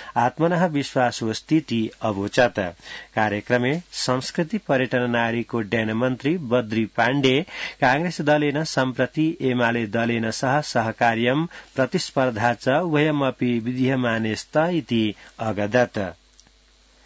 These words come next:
कास्कीवर्तिनः गण्डकी आयुर्वेद चिकित्सालयस्य बागलुङवर्तिनः धौलागिरी आयुर्वेद चिकित्सालयस्य च अन्तरङ्ग सेवया स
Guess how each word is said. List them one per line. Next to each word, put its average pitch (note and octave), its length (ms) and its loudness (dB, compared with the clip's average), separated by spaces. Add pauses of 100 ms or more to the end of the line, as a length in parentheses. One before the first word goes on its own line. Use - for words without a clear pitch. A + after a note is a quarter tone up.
(540)
कास्कीवर्तिनः F3+ 1040 2
गण्डकी D3 500 2
आयुर्वेद C3+ 520 2
चिकित्सालयस्य C3+ 1120 0 (800)
बागलुङवर्तिनः C#3+ 1040 2
धौलागिरी C3+ 640 2 (220)
आयुर्वेद C3 440 0
चिकित्सालयस्य A#2+ 920 -2
च - 120 -6
अन्तरङ्ग C#3 600 0
सेवया A2+ 580 0
स - 140 -4